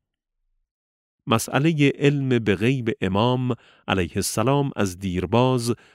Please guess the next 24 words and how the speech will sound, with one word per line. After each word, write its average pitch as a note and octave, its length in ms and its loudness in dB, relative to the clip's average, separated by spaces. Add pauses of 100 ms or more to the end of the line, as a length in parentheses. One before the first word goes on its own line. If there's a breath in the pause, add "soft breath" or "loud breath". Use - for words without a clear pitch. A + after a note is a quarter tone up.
(140 soft breath)
مورد F#2 540 0
بحث A#2 440 -2
و G2+ 180 2
نظر F#2+ 400 -2
و A2 140 0 (360 soft breath)
کنکاش G2+ 680 -2 (100)
اهل G#2 340 -4 (100)
علم F#2+ 260 -6
و F2+ 40 -10
حدیث A2 640 -4
بوده E2+ 240 -8
است. - 360 -12 (920)
جهت F#2+ 540 0 (280 soft breath)
اطلاع F#2+ 480 0 (120)
بیشتر A2+ 580 -2
پیرامون A#2 640 -2 (360 soft breath)
اثبات C3+ 680 0 (120)
علم C3 260 0 (100)
به F#2 160 0
غیب E2 420 -2
امام C#3 560 0 (400 soft breath)
و F#2 100 0
رد G#2+ 560 0
و A2 80 2